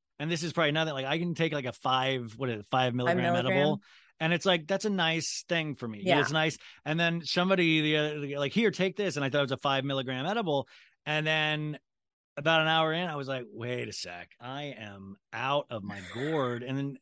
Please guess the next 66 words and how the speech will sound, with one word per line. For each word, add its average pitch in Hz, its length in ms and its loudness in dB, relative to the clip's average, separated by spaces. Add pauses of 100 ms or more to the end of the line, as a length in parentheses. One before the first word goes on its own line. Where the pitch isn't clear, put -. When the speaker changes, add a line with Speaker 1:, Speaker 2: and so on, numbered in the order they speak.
Speaker 1:
I 131 100 -8
was 135 80 -6
like, 135 120 -2
"What 220 160 2
is 147 180 2
that? 165 340 2 (140)
What?" 170 140 -4
And 156 180 -4
she 131 80 -8
goes, 135 140 0 (480)
"Oh, 131 320 4
ten 139 280 0
milligrams." 104 440 -8
I 123 40 -4
was 135 60 -2
like, 147 140 4
"I 175 120 4
knew 277 340 6
it." 185 180 6
Like, 160 140 4
I 175 100 4
knew, 233 360 0 (240)
like, 170 140 0
I 175 100 0
can't, 180 300 4
Speaker 2:
Yeah. 165 60 -2
Speaker 1:
I, 165 100 2
I, 165 220 -2
I 165 160 -2
assume 202 340 0
you 180 80 4
have 160 100 2
to 156 100 0
work 147 220 -2
up 151 220 0
to 139 100 -2
these 120 220 -8
things, 113 520 -6
you 131 160 0
know, 120 80 0
Speaker 2:
Yeah. 185 140 4
Speaker 1:
and 139 100 4
you 120 160 0
get 127 200 -2
a 127 60 0
tolerance 127 680 -2
like 113 200 -4
anything, 117 540 -4 (340)
but 131 160 2
it 131 120 -2
is 175 200 6
Speaker 2:
Yeah. - 20 6
Speaker 1:
funny. 127 420 0 (340)
Speaker 2:
I 208 120 6
recommend 277 440 4
people 254 300 0
to 233 160 -6
start 196 380 4
with, 190 220 2
like, 180 200 0
a 170 160 -2
tincture 254 880 2
because 202 300 -2
you 190 80 -4
can 190 200 -4
do, 185 500 4